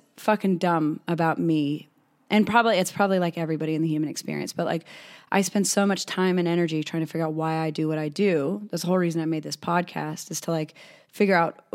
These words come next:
at the core of everything that I'm doing, why I say the shit I say, why do I do what I do, why am I pursuing this shit?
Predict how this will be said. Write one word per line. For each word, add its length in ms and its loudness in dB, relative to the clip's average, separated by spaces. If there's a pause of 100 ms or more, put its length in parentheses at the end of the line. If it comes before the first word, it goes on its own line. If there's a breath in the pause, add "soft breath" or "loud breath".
(120)
at 140 6
the 80 -2
core 720 0
of 160 -2
everything 400 0
that 100 2
I'm 100 2
doing, 280 2
why 180 4
I 140 4
say 300 2
the 100 2
shit 180 0
I 80 0
say, 160 0
why 160 4
do 60 4
I 80 4
do 240 2
what 100 4
I 80 2
do, 160 0
why 160 2
am 100 2
I 100 2
pursuing 540 2
this 140 2
shit? 320 -2